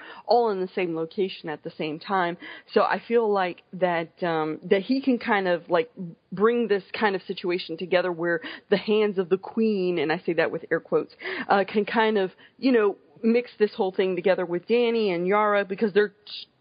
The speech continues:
two drastically different kind of women, uh, if you will. But I think that they, they all have a common enemy, and I think that Yara, you know, she will, she has no, nothing to go back to, I, I'm supposing,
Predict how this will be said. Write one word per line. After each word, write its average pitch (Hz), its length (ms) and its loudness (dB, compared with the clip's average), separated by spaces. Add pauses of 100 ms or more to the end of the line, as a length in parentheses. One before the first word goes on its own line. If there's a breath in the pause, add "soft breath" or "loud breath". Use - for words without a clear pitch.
two 311 320 2
drastically 190 640 -2
different 170 420 -4 (260)
kind 202 240 0
of 160 180 -4
women, 170 400 0 (440 loud breath)
uh, 170 200 4
if - 220 -6
you 175 140 -10
will. 151 360 0 (240 soft breath)
But 202 120 4
I 202 180 0
think 262 360 -2
that 180 320 0
they, 185 340 0
they 190 160 4
all 196 160 2
have 190 340 -4
a - 80 -6
common 170 400 -6
enemy, 175 580 -2
and 165 200 0
I 170 100 0
think 180 380 0
that 170 180 2
Yara, 170 540 2
you 180 120 -2
know, 160 140 0 (160)
she 226 80 0
will, 180 300 0 (760 loud breath)
she 285 160 0
has 269 140 2
no, 247 240 2 (120)
nothing 233 420 0
to 185 40 -4
go 180 160 0
back 175 280 0 (120)
to, 170 200 -4 (120)
I, 170 200 0
I'm 180 180 -2
supposing, 180 880 -6